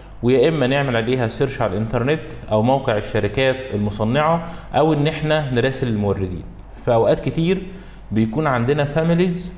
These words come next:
كل المتوفر بالنسبة لي هي ورقة في كتالوج او رسمة اوتوكاد، ما عنديش ايتم ثري دي،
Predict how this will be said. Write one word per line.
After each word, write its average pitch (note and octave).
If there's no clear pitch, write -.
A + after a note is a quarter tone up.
كل D#3
المتوفر A2+
بالنسبة G#2+
لي E3
هي A2+
ورقة C3
في -
كتالوج G2
او A2+
رسمة D#3+
اوتوكاد، A2
ما A2
عنديش B2
ايتم C#3
ثري A#2+
دي، G#2